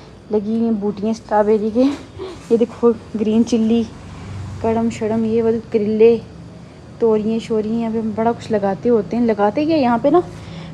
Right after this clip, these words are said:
पहले अमरूद के पेड़ थे, अंगूरों का पेड़ था, बड़ा कुछ था, यहाँ पे पूरा garden भरा हुआ था। लेकिन फिर उसकी वजह से क्या था कि कीड़े वगैरह निकल रहे थे अंदर, तो हमने वो सारे काट दिए,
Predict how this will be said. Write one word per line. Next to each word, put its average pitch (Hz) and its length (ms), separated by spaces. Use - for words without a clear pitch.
पहले 262 260
अमरूद 233 480
के 233 180
पेड़ 220 300
थे, 240 160
अंगूरों 214 440
का 226 100
पेड़ 214 280
था, 214 420
बड़ा 285 240
कुछ 285 260
था, 277 40
यहाँ 254 140
पे 254 60
पूरा 269 200
garden 226 340
भरा 214 160
हुआ 220 100
था। 247 100
लेकिन 233 260
फिर 269 80
उसकी 262 200
वजह 262 60
से 262 140
क्या 269 120
था 277 60
कि 302 100
कीड़े 226 380
वगैरह 220 180
निकल 202 220
रहे 196 160
थे 196 140
अंदर, 185 220
तो 226 60
हमने 226 160
वो 233 100
सारे 214 280
काट 175 280
दिए, 175 300